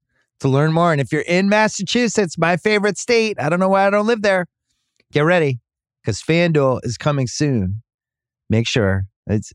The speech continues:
like, really soon. Like, the, we're talking next ten days kinda soon. Make sure you check out fanduel dot com slash mass, M A S S, and take advantage of their great pre-live offers. Make every moment more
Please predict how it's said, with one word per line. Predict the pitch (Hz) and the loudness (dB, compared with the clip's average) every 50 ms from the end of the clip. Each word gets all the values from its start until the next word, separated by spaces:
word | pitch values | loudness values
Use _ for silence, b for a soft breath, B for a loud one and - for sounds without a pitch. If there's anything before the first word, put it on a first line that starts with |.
| - 92 | -8 -4
like, | 101 92 76 - | -4 -4 -2 0
really | 95 107 104 95 87 | 0 0 2 0 -2
soon. | - - - 52 - - _ _ _ - | -2 -4 -8 -8 -8 -10 _ _ _ -4
Like, | - 92 82 - _ - - - - _ _ _ _ _ _ _ _ - | -2 -2 -2 -4 _ -20 -20 -20 -20 _ _ _ _ _ _ _ _ -4
the, | 92 85 - - 80 80 | -4 -4 -2 -2 -4 -2
we're | 65 78 - | 0 0 0
talking | - 113 107 107 - 90 95 | 0 0 -2 0 2 2 2
next | 104 104 - - | 2 2 0 -4
ten | - - 104 101 | -4 0 2 2
days | 98 98 95 98 92 90 | 4 4 4 2 2 0
kinda | - - 87 78 76 78 | -2 -2 -2 -2 -2 -2
soon. | - - 78 71 67 - B B B B B - | -2 -2 -2 -2 -4 -6 B B B B B 0
Make | 131 143 147 135 | 0 0 2 0
sure | - 180 151 | 0 0 0
you | 143 | 0
check | 127 - 160 151 | 0 -2 0 0
out | 143 127 104 | 0 -2 0
fanduel | - 143 147 147 147 139 | -2 -2 -2 0 0 0
dot | 139 135 127 | 0 0 0
com | - 139 131 127 120 | 0 0 0 -2 -2
slash | - - 135 127 123 117 - - | -2 -2 -2 -2 -2 -2 -4 -6
mass, | 107 117 135 139 147 143 117 95 - - - - | -4 -2 0 0 0 0 -2 -4 -6 -8 -6 -4
M | 123 139 143 | -2 0 0
A | 139 135 135 | 2 2 2
S | 135 127 - | 0 0 0
S, | - 139 131 110 101 - - - _ _ _ _ _ _ _ - | 0 0 0 0 -4 -6 -10 -18 _ _ _ _ _ _ _ -8
and | 123 117 | -4 -2
take | - 127 117 | -2 -2 -2
advantage | 120 110 117 117 117 113 107 95 | -2 -2 0 0 0 0 0 0
of | 110 98 | -2 0
their | 101 101 98 | 0 0 0
great | 87 123 131 135 143 - _ - | 0 0 0 0 -2 -4 _ -4
pre-live | - 131 123 117 113 110 104 92 | -4 -2 0 2 2 2 2 0
offers. | 98 98 95 - - 101 92 92 95 - - _ _ _ _ _ _ - | 0 0 -2 -2 -2 -2 -2 -4 -6 -10 -16 _ _ _ _ _ _ -8
Make | - - - - | -8 -6 -4 -4
every | - 120 113 117 | -2 0 0 2
moment | 113 110 104 104 101 101 107 - _ _ _ _ _ _ _ _ _ _ _ _ _ - | 2 2 2 2 2 2 0 -2 _ _ _ _ _ _ _ _ _ _ _ _ _ -6
more | 101 95 95 107 110 101 85 - - - | -2 0 2 2 2 2 0 -2 -6 -12